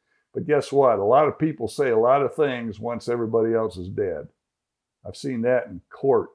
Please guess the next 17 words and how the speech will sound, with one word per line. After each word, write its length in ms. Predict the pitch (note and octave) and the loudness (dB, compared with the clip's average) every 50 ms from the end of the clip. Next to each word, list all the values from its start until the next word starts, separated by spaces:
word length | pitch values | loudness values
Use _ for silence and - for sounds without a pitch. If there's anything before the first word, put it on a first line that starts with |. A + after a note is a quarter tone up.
| _ _ | _ _
time 280 | - A2+ G#2+ G2+ G2+ G2+ | -8 -6 -6 -4 -6 -8
and 140 | G2 F#2 - | -10 -10 -10
time 260 | G2+ G2+ G2+ G2+ G2 | -8 -8 -8 -8 -10
again. 380 | F#2 F#2+ G2 G2 G2 G#2 A2 | -12 -10 -10 -8 -8 -8 -8
And 100 | A2 G2+ | -8 -10
in 80 | G2 F#2 | -12 -10
fact, 300 | - - A2+ A2 - - _ _ | -8 -6 -6 -6 -6 -8 _ _
it's 140 | - - - - _ | -20 -20 -20 -18 _
come 240 | - C3 A#2 A#2 A2+ A3 | -10 -8 -8 -6 -6 -6
up 240 | A3+ D#3+ - - _ _ _ _ _ | -6 -6 -8 -8 _ _ _ _ _
on 200 | - A2+ A2+ A#2 | -14 -12 -12 -10
this 200 | B2 C3+ B2+ - | -8 -8 -8 -8
case 420 | - - - G#2+ F2+ E2 D#2+ - - D2 - _ _ _ _ _ _ _ _ _ _ _ _ _ _ - | -10 -8 -6 -6 -6 -6 -8 -12 -16 -20 -20 _ _ _ _ _ _ _ _ _ _ _ _ _ _ -8
time 260 | A2+ G2+ F#2+ F#2+ F#2+ | -6 -6 -6 -6 -10
and 160 | F2+ E2+ E2+ | -12 -12 -12
time 300 | - F#2+ G2 F#2 F2+ F2+ | -10 -8 -8 -8 -8 -10
again. 420 | F2 E2+ - F2 E2+ E2 D#2 D2+ | -12 -12 -12 -12 -12 -12 -12 -16